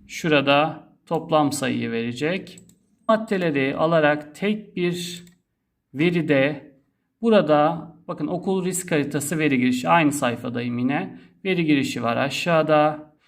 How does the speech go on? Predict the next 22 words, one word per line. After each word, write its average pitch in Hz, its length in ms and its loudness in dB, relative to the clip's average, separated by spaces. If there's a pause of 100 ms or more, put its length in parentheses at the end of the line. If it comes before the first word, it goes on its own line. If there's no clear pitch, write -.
(200)
Bunu 175 140 -4
ister 170 420 0
telefondan 151 680 0
ister 143 600 0 (260)
bilgisayardan 139 560 -2
yapabilirsiniz. 147 1300 -2 (920)
Okul 196 300 0
adımızı 160 460 2
seçiyoruz. 151 960 -2
Bir 220 180 0
defa 156 340 2
giriş 127 360 -4
yapacağız. 147 840 -4 (600)
Veri 196 220 0
girişi 180 360 -2
yapan 175 340 2
kişinin 160 400 0
sizlerin 156 440 -2
adınız, 151 420 -2
soyadınız, 135 580 -2
telefon 151 440 0
numaranız. 131 640 -2